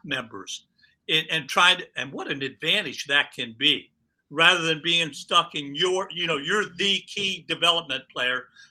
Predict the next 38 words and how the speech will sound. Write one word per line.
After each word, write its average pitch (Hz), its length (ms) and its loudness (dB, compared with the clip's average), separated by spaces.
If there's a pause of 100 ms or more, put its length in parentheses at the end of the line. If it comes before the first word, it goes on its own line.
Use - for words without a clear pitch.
(180)
who's 151 340 -6
assigned 170 560 -2 (100)
this 151 260 -8
huge - 540 -8
task 156 440 -4 (340)
of 139 140 -2
making 156 360 -2
so 170 260 -6
much 156 360 -6
work 151 340 -4
versus 139 460 -6 (1000)
every, 196 440 -2
a, 180 260 -8
a - 0 -
lot 180 340 6
of 123 180 -6
them 113 180 -6 (320)
having 151 500 -2
that 139 220 -2
ability 120 580 -10 (320)
that 151 160 -4
you 165 200 -4
can, 143 380 -2
you 165 220 -4
can 139 300 -10 (440)
feel 165 160 -2
confident 170 500 -2
going 156 180 0
up 165 160 0
to 156 140 -6
and 143 100 -2
asking 156 460 2
about, 131 320 0 (220)
"What 185 160 0
do 190 60 0
you 180 180 -2
think? - 360 -2 (460)
I'm, 160 180 -2